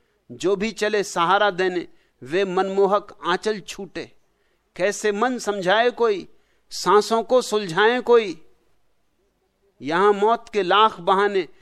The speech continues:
पर जीने की वजह नहीं। तुम्हारा जीवन तो ऐसा है, मरने के तो उसमें बहुत कारण है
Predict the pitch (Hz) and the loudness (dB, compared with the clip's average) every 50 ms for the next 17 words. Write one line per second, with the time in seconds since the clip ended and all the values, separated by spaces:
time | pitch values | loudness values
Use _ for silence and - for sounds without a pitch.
0 | _ _ _ _ _ _ - 165 165 151 135 123 143 175 175 175 170 170 - 160 | _ _ _ _ _ _ 0 0 0 0 -2 -4 -2 2 2 2 2 2 -2 -6
1 | 143 120 117 131 131 151 156 151 147 131 135 127 104 - - _ _ _ _ _ | -6 -4 -4 -4 -2 -2 -4 -4 -2 -4 -6 -8 -10 -14 -20 _ _ _ _ _
2 | _ _ _ _ _ _ _ _ _ _ _ _ _ _ _ _ _ _ _ _ | _ _ _ _ _ _ _ _ _ _ _ _ _ _ _ _ _ _ _ _
3 | _ _ _ _ _ _ _ _ _ _ _ _ _ _ _ - 185 180 165 190 | _ _ _ _ _ _ _ _ _ _ _ _ _ _ _ -8 -6 -6 -2 -2
4 | 185 165 156 135 - - 165 147 151 151 143 131 - 120 - - - 131 131 131 | -2 -2 -2 -4 -6 -8 -8 -8 -6 -6 -8 -8 -8 -12 -14 -12 -8 -8 -8 -8
5 | - - 147 139 - - - - - - _ _ _ _ _ _ _ _ _ _ | -6 -8 -10 -10 -10 -14 -16 -16 -20 -20 _ _ _ _ _ _ _ _ _ _
6 | _ _ _ _ _ _ _ _ _ _ _ _ _ _ _ _ _ _ _ _ | _ _ _ _ _ _ _ _ _ _ _ _ _ _ _ _ _ _ _ _
7 | _ _ _ _ 131 139 156 170 185 202 220 233 220 202 - 185 - 160 147 135 | _ _ _ _ -6 0 0 2 2 2 0 -2 -2 -2 -4 -6 -4 -4 -8 -8
8 | - 139 123 117 113 110 113 131 139 156 - - - - 95 92 92 92 92 98 | -8 -8 -8 -10 -10 -8 -8 -8 -8 -8 -12 -14 -12 -8 -8 -8 -8 -8 -12 -16
9 | 98 - - | -18 -20 -20